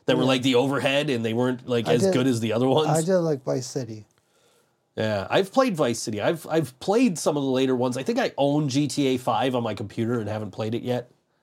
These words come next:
Speaker 1: But, yeah, you know, they're fun games. I just
Speaker 2: Mm-hmm.
Speaker 1: wasn't, like, super into 'em. John, would you rather be stuck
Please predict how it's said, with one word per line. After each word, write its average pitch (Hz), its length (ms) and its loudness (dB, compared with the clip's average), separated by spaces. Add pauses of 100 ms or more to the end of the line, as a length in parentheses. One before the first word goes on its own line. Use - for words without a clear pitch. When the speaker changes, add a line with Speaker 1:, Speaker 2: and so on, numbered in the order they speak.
(1160)
Speaker 1:
But, 82 220 -6 (800)
yeah, 98 420 -4 (380)
you 143 140 -2
know, 110 160 -4
they're 170 140 0
fun 247 280 0
games. 127 480 -4
I 104 120 -4
just 131 340 -4
Speaker 2:
Mm-hmm. 143 60 -12 (640)
Speaker 1:
wasn't, 113 340 -2
like, 107 220 -4
super 120 480 -2
into 113 320 -4
'em. 92 160 -10 (920)
John, 147 380 0
would 139 180 0
you 127 120 2
rather 147 280 0
be 135 160 0
stuck 190 500 0